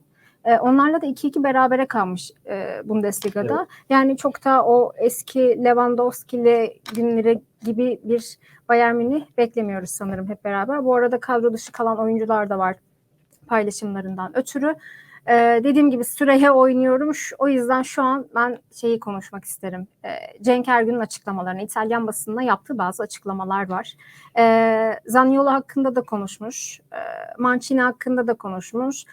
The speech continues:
Speaker 1: Icardi hakkında da konuşmuş. Biraz da onlara değinelim abi istersen.
Speaker 2: Evet, İtalyan basın açıklamaları var. Mesela beni şey çok şaşırttı. Prandel-, Prandelli konusunda gördüğüm en büyük taktisyen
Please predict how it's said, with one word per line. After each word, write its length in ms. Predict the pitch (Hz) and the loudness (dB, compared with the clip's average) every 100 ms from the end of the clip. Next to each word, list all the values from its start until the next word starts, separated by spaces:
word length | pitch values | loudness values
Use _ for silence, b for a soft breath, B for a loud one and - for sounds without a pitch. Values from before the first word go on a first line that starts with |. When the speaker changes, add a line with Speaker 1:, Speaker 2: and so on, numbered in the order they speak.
| b b | b b
Speaker 1:
Icardi 540 | 240 - 254 226 220 | -4 4 6 6 4
hakkında 480 | 208 208 - - 190 | 2 0 -4 -12 -10
da 60 | 190 | -10
konuşmuş. 600 | - 196 185 311 339 - b b | -10 -12 -10 -10 -10 -16 b b
Biraz 320 | 269 262 240 240 | 4 4 4 2
da 240 | 285 - | 0 0
onlara 340 | 254 254 247 226 | -2 0 2 2
değinelim 340 | 202 185 185 | 0 -4 -4
abi 180 | 180 180 | -6 -6
istersen. 500 | - - 185 - - _ _ _ _ _ _ _ _ 190 | -12 -14 -12 -12 -14 _ _ _ _ _ _ _ _ 4
Speaker 2:
Evet, 200 | 196 156 | 6 6
İtalyan 420 | 139 156 165 165 | 6 6 8 4
basın 220 | - 165 | 2 -2
açıklamaları 520 | 151 - 160 160 185 | -4 -2 2 4 6
var. 120 | 131 | 4
Mesela 280 | 147 - 143 | 4 2 4
beni 140 | 143 139 | 4 4
şey 180 | 156 | 2
çok 160 | - 117 | 2 -4
şaşırttı. 340 | 107 104 98 | -4 -6 -8
Prandel-, 480 | - 110 110 117 123 | -2 2 2 2 0
Prandelli 480 | - 113 113 117 113 | 0 0 2 2 2
konusunda 540 | 113 104 - 107 104 | -2 -4 -4 -6 -4
gördüğüm 480 | 123 110 107 107 117 | -2 0 0 -2 -2
en 160 | 113 104 | 0 -2
büyük 200 | 117 - | -6 -6
taktisyen 720 | 107 - 107 - 120 110 107 | -6 -6 -10 -6 -2 -2 -2